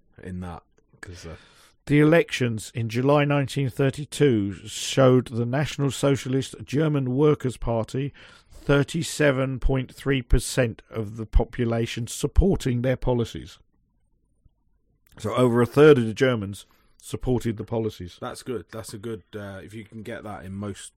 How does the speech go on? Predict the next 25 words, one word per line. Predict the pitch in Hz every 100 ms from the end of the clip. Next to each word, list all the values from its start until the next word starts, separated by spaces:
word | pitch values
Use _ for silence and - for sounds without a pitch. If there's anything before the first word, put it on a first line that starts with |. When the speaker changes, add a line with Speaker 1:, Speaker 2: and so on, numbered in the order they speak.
| _
Speaker 1:
places, | 98 98 - 82 -
you're, | 87 76 _ _ _ _ _ _
you're | 98
pretty | - 87
safe, | - 110 87 - 95
aren't | 95
you? | -
Speaker 2:
It's | - -
not | 131 139
a | -
two-party | 139 135 131 139 135 131 127 - _ _ _ _ _
system. | - 143 - 131 151 - _
Speaker 1:
No. | 120 117 - _ _ _ _ _ _ _ _ _ _ _
Speaker 2:
With | 131
a | 127
two-party | 170 160 139 131 117
system, | - 127 - 135
you | 123
wouldn't | 127
get | 139 117
anywhere | 101 104 101
with | 107 110
Speaker 1:
No. |
Speaker 2:
that. | 123 - 107 - _ _ _ _ _
But | 131